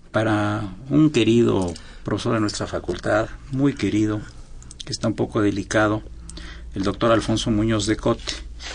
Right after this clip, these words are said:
Él se encuentra en el cuarto mil quinientos cuatro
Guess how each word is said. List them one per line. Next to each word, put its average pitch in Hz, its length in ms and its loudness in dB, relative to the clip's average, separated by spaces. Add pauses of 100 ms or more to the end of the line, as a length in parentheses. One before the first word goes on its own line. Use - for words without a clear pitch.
(560)
Él 127 120 2
se 131 100 4
encuentra 113 640 4 (380)
en 104 160 0
el 101 100 -2
cuarto 117 480 0 (200)
mil 110 180 -2
quinientos 101 480 0
cuatro 117 520 0